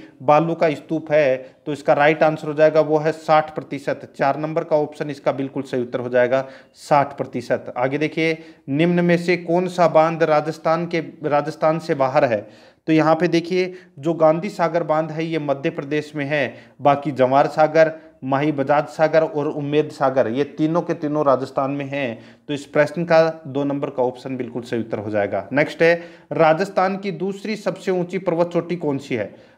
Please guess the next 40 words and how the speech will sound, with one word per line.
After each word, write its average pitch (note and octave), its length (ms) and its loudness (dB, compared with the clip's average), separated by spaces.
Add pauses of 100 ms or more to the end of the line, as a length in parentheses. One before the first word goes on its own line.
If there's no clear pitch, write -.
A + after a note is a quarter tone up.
(140)
राजस्थान D#3+ 520 2
की F3 140 -6
दूसरी E3+ 440 -4
सबसे - 340 -4
ऊंची D#3+ 260 -2
पर्वत D#3 360 -2
चोटी D3+ 240 -2
है D3+ 100 2
वो D3+ 140 -2
कौन D3 220 -2
सी D3 180 -4
है? C#3+ 320 2 (280)
तो D#3+ 60 -4
वो D#3+ 180 2
है D#3+ 140 4
दोस्तों D3 340 -4
इसमें C#3+ 280 -6
शेर, C#3 540 -2 (300)
तो C#3+ 60 -4
इसमें C#3+ 540 -2
तीन E3+ 160 2
नंबर E3 260 2
का E3+ 140 2
ऑप्शन C#3 340 -2
बिल्कुल C3 260 -6
सही B2+ 200 -4
उत्तर A#2+ 200 -4
हो A#2 120 -6
जाएगा B2 400 0 (240)
शेर। - 580 -2 (960)
आगे D3+ 200 2
देखिए, F3 480 2 (160)
शेखावाटी G3 720 4
भूभाग F3 640 0
के F#3 100 -2
कुओं F3 380 -2
का E3 420 -2
स्थानीय D#3 460 0
नाम B2 260 -2
है, G2+ 260 -12